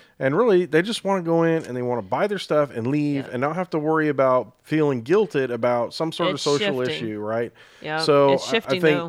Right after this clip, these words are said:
Speaker 2: though.
Speaker 1: I think the big, you know, if you're corporate, if you, if you work for a corporation and you're in marketing, like, it sounds like people are saying, "Tone down the social justice stuff."
Speaker 2: Yep.
Speaker 1: I, and I think it doesn't mean that you have to stop doing social,
Speaker 2: Right.
Speaker 1: you know,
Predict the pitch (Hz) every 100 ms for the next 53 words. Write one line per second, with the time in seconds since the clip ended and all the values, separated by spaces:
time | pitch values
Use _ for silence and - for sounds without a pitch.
0 | 170 131 143 214 - 139 143 175 151 -
1 | - 143 135 127 127 139 190 - 185 190
2 | 156 143 143 _ - _ - 120 165 180
3 | 160 139 131 185 190 - - 170 156 143
4 | 185 202 185 170 165 160 147 151 180 156
5 | 151 147 143 143 131 117 120 107 - 117
6 | - 220 208 170 160 151 _ - 175 175
7 | 185 - 143 139 131 - 170 202 214 175
8 | 170 151 170 160 151 135 147 - 127 -
9 | 113 113 113 _ _ _ 180 185 - -
10 | 156 208 - 190 165 _ _ - - 156
11 | 160 175 170 151 170 160 139 147 147 120
12 | 156 143 120 139 170 151 123 131 127 139
13 | 123 156 226 196 196 139 123 123